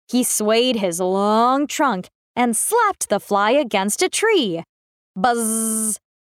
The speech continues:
Crack! The tree broke. The seven gray bunnies saw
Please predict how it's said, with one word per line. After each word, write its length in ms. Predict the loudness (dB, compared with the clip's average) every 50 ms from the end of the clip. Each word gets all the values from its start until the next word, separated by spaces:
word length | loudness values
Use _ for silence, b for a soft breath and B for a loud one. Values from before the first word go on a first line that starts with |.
| _ _
Crack! 840 | -8 -4 -2 0 0 2 2 2 0 0 -2 -6 -10 _ -14 -14 _ _ _ _ _ _ _ _ _
The 100 | -2 -2
tree 420 | -2 -2 -2 0 2 2 4 4 2
broke. 560 | 2 2 2 2 2 4 2 0 0 -4 -16 -16 _ _ _ _ _ _ _
The 100 | -2 -2
seven 460 | 0 0 0 0 2 2 0 0 -2 0
gray 260 | 0 0 0 0 0
bunnies 440 | 0 0 0 2 2 0 0 0 -2
saw 280 | -2 0 2 2 4